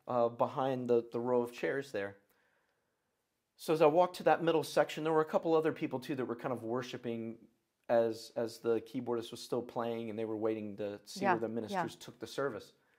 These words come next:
Speaker 1: And then I, I hear a voice very loudly in my head say, "Grab those chairs in front of you. You're gonna go down."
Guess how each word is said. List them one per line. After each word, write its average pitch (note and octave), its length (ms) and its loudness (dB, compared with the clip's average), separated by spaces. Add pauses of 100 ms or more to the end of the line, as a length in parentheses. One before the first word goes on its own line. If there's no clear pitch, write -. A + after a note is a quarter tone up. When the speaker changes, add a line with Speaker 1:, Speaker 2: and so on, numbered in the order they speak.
(840)
Speaker 1:
And C#3+ 220 2
then C#3 300 2 (380)
I, C3 300 4
I C#3 80 2
hear D3+ 220 4
a C#3 80 8
voice C#3 340 2
very C3+ 440 2
loudly B2 400 4
in A2 100 -6
my G#2 140 -6
head A#2 260 -2
say, A2 300 0 (100)
"Grab D3 320 4
those C#3+ 240 0
chairs C3+ 320 -2
in A2+ 80 -8
front B2+ 260 -6
of G#2+ 100 -10
you. G#2 220 -10 (340)
You're C#3 140 2
gonna C#3 220 0
go A#2+ 160 -2
down." A2+ 300 -6